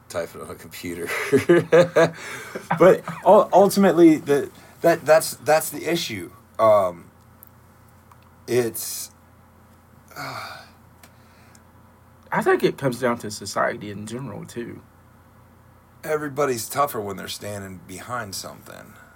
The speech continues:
Speaker 1: So, I don't, I'm try-, I'm trying to, I'm trying to think of a, a, I had a good analogy earlier about it,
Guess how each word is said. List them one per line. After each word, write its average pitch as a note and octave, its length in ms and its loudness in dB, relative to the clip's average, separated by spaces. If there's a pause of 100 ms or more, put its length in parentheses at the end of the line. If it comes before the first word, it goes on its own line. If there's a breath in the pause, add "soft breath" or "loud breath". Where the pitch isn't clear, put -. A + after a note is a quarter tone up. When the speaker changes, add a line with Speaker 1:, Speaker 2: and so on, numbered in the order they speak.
(160)
Speaker 1:
So, F#2 760 -4 (1120 loud breath)
I B2+ 100 -14
don't, B2 100 -14
I'm A2+ 60 -18
try-, A2+ 240 -10
I'm A2+ 120 -10
trying C3 320 -6
to, - 80 -12
I'm A2 100 -6
trying C3+ 200 -2
to D3 60 -6
think A#2 360 -4
of F#2 200 -4 (120)
a, F#2+ 180 -4 (320)
a, A2 200 -4
I G#2 120 -2
had A#2 160 -2
a A#2 60 -2
good G#2+ 200 0
analogy F#2+ 500 -6
earlier F2 540 -8
about E2 360 -8
it, - 140 -14